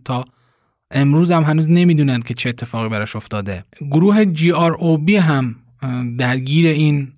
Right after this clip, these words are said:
اه، اتفاقها می‌شه. مادر یکی از اعضا لوشون می‌ده فعالیتشون رو و رهبر گروه رو دستگیر می‌کنن، بازجوییش می‌کنن و یک نامهٔ خودکشی توی وسایلش پیدا می‌کنن و به همین بهانه هم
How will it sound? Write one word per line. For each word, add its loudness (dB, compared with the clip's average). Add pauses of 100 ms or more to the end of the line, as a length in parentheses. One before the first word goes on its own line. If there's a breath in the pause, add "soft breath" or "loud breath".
(120)
اه، -4
اتفاقها -2
می‌شه. 0
مادر 0
یکی 0
از -2
اعضا 0
لوشون 2
می‌ده -2
فعالیتشون -4
رو -6 (380 soft breath)
و -2
رهبر 0
گروه 0
رو 0
دستگیر -2
می‌کنن، -2
بازجوییش 0
می‌کنن 0 (520)
و -4
یک -2
نامهٔ 0
خودکشی -4
توی -4
وسایلش -4
پیدا -4
می‌کنن -2
و -4
به -8
همین 0
بهانه -2
هم -2